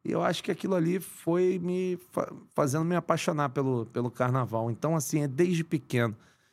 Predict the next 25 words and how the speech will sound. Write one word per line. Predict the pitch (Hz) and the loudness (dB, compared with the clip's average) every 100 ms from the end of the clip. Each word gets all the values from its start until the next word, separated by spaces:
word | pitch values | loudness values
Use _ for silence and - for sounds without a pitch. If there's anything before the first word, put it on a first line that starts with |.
| _ - | _ -10
Sempre | - 165 160 | -4 -4 -2
fui | - 151 | 2 2
a | 104 | 4
bloco, | 127 143 139 | 4 2 2
meus | 131 117 | 0 0
pais | - 139 147 | 2 0 0
sempre | - 160 - | -2 -4 0
foram | 165 151 | 0 2
muito | 156 143 165 | 0 0 0
animados, | 170 147 113 113 101 95 | 2 2 0 0 -2 -4
né? | 104 | -4
Meu | 110 | -2
pai, | - 135 139 | 2 2 2
por | - 107 | -2 0
exemplo, | 117 139 | 0 0
gostava, | 135 - 139 147 | 0 2 2 2
era | 123 | 0
um | 110 | 0
pa-, | 143 143 | 0 0
pé | - 139 127 | 0 -2 0
de | 98 | 0
valsa, | 110 120 117 | 0 0 -2
gostava | 107 113 - 139 | -4 -2 0 0
de | 123 | 0
dançar, | 110 101 - 123 107 | -2 -2 0 2 0